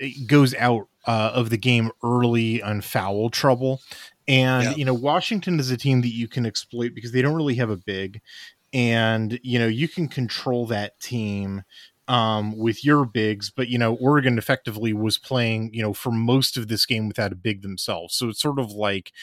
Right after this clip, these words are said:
Speaker 1: y-, you know, y-, y-, y-, you sort of, you didn't have your best way to control that team. Um,
Speaker 2: Right. And even when, even when Che came back, uh, in the game,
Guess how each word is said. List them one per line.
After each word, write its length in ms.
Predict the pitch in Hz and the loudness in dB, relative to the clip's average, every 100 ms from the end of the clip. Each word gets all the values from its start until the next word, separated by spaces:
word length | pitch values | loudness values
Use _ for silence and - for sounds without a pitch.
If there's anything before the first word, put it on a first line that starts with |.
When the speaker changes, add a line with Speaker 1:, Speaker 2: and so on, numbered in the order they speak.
| - - - | -18 -18 -18
Speaker 1:
y-, 140 | - - | -16 -18
you 240 | - 117 | -4 0
know, 200 | 110 104 | 2 2
y-, 280 | 104 - 120 - - - | -2 -6 -16 -16 -20 -6
y-, 160 | 127 120 120 | -4 -4 -6
y-, 160 | 123 - | -12 -8
you 160 | 123 | -6
sort 180 | 110 143 | 0 0
of, 80 | 104 _ _ _ _ | -2 _ _ _ _
you 240 | 131 123 | -2 -2
didn't 340 | 104 151 156 110 | 4 4 4 2
have 340 | 120 123 107 | 4 4 4
your 200 | 117 117 | 2 0
best 480 | 95 123 113 - 113 | 2 0 2 2 0
way 240 | 110 107 | 0 0
to 80 | 101 | -2
control 540 | - 107 - 117 101 | -6 -8 -6 -6 -4
that 300 | 98 90 87 | -2 -4 -4
team. 420 | - 104 87 85 - - - - - 139 | -12 -10 -8 -10 -12 -14 -14 -14 -2 2
Um, 560 | 120 110 107 104 104 _ _ | 4 4 0 -4 -8 _ _
Speaker 2:
Right. 260 | 127 123 120 | -2 -2 -2
And 160 | 147 | 2
even 280 | 190 190 170 | 2 2 -2
when, 260 | 143 127 - | -2 -4 -4
even 260 | 160 160 139 | -4 -2 -4
when 100 | 117 | 0
Che 260 | - 135 | 4 4
came 580 | 117 - 139 117 110 101 _ _ - | 2 0 0 0 -6 -14 _ _ -20
back, 720 | 113 113 110 110 - - - _ _ _ _ _ _ | 0 2 4 2 -4 -10 -12 _ _ _ _ _ _
uh, 440 | 117 107 104 107 113 - - | -4 -2 -2 -4 -6 -10 -8
in 140 | 120 | -6
the 80 | 107 | -6
game, 580 | 104 135 139 117 107 | 2 6 6 4 -2